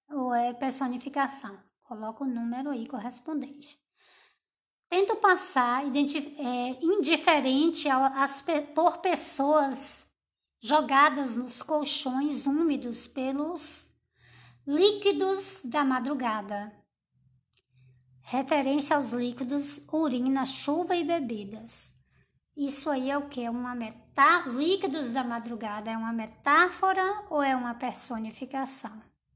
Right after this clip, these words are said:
Certo? Então, vamos para a próxima atividade, hora do, do des-, do desafio.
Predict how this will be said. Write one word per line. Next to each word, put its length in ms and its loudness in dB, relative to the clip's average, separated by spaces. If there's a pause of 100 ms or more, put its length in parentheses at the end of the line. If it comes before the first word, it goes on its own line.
(160)
Certo? 640 -8 (960)
Então, 220 -10
vamos 340 -2
para 400 0
a 40 -4
próxima 720 -2 (260)
atividade, 760 -6
hora 240 -2
do, 300 -8
do 220 -16
des-, 840 -8
do 140 -10
desafio. 920 -4